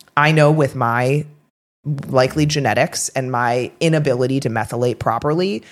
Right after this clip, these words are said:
I do not handle alcohol well. Like, it affects me for multiple days afterwards. If I drink any more than a couple drinks, I am extremely hungover. Um, and it sets me back. Like, it'll set me back a week plus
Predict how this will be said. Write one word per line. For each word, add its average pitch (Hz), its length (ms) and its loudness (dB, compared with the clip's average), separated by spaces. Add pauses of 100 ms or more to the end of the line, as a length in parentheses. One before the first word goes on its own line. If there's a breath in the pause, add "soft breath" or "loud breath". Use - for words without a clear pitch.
(300 loud breath)
I 156 160 6
do 147 180 0
not 117 200 -4
handle - 340 -8
alcohol - 360 -6
well. - 300 -6
Like, 143 180 2
it 151 120 0
affects 139 340 0
me 147 80 -2
for 135 160 -4
multiple 135 420 0
days 135 240 0
afterwards. 120 720 -2
If 127 140 -2
I 123 80 4
drink 127 240 -4
any 147 220 0
more 135 180 2
than 127 80 0
a 117 60 -6
couple 123 240 -2
drinks, 110 360 -6
I 120 80 -4
am 110 300 -6
extremely 147 560 2
hungover. 107 560 0 (380 loud breath)
Um, 131 500 0 (300)
and 170 100 2
it 151 100 -4
sets 175 240 -2
me 175 120 2
back. - 340 0
Like, 143 180 0
it'll 202 180 2
set - 200 -2
me 190 100 0
back 147 220 2
a 131 140 -2
week 113 340 -8
plus - 520 -4